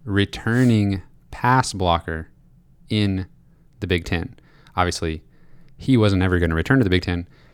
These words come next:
and now the Big Ten doesn't exist, as far as I'm concerned. So take that for what you will, but that's pretty good.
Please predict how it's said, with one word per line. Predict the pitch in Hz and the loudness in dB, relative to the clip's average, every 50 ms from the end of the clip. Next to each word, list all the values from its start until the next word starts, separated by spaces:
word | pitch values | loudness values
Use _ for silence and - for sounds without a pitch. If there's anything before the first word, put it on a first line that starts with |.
| - - _ - | -20 -20 _ 0
and | 113 | 4
now | 110 107 | 4 4
the | 98 | 6
Big | 92 90 87 - | 4 2 0 0
Ten | - 92 85 80 82 - | -2 -4 -4 -4 -6 -4
doesn't | - 90 85 82 | -4 -2 -2 -2
exist, | 78 78 85 113 123 110 - - - - - - _ - - - | -4 0 2 2 2 2 0 -6 -10 -16 -20 -20 _ -20 -14 -12
as | 98 | -12
far | - - 87 | -2 0 2
as | 85 85 | 6 6
I'm | 117 131 | 6 6
concerned. | - 101 87 - 87 85 82 82 | 6 4 2 2 0 0 0 -2
So | - - 123 120 110 104 104 92 - - - - - - - - - - - - - - - - - - - - | 4 6 8 8 8 6 4 0 -4 -14 -20 -20 -20 -20 -20 -20 -20 -20 -20 -20 -20 -20 -20 -20 -20 -20 -14 2
take | - 131 123 | 4 6 8
that | 101 117 107 | 8 6 8
for | 113 110 | 8 6
what | 104 104 107 | 6 6 6
you | 98 95 | 6 6
will, | 107 117 113 107 104 101 98 - - - - - - - - - - - | 8 8 8 6 4 2 -2 -10 -18 -20 -20 -20 -20 -20 -20 -18 -4 2
but | 101 101 - - - - - | 2 2 2 2 -8 -14 -6
that's | - 101 - - | -4 -4 -4 -2
pretty | - 104 90 | -2 -2 -2
good. | 85 92 87 90 | -2 -6 -8 -10